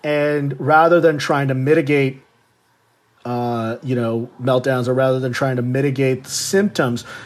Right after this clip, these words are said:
you try to figure out what's causing meltdowns or what's causing sensory overwhelming or sensory processing. You'll learn what your kid needs or what your loved one needs.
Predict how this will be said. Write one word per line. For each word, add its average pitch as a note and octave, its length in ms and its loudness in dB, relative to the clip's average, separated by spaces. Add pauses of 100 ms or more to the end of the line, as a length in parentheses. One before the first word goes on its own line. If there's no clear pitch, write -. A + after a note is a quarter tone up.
(120)
you D3+ 120 -4
try F3 160 2
to D#3+ 60 4
figure D3+ 300 0
out C3 180 2
what's C#3+ 160 -4
causing C3+ 500 0
meltdowns A#2+ 400 -4
or A#2+ 40 -4
what's A#2 160 -8
causing C3 400 0
sensory A#2+ 420 -4
overwhelming A2 500 -4
or G#2 80 -6
sensory A2 320 -6
processing. G#2+ 720 -6 (680)
You'll D3+ 200 4
learn D3 280 2
what C3 160 0
your B2 140 0
kid A#2+ 420 -4
needs A#2 520 -4 (280)
or C3 100 0
what B2+ 100 2
your B2+ 120 2
loved B2 240 0
one A2+ 240 -4
needs. A#2 320 -2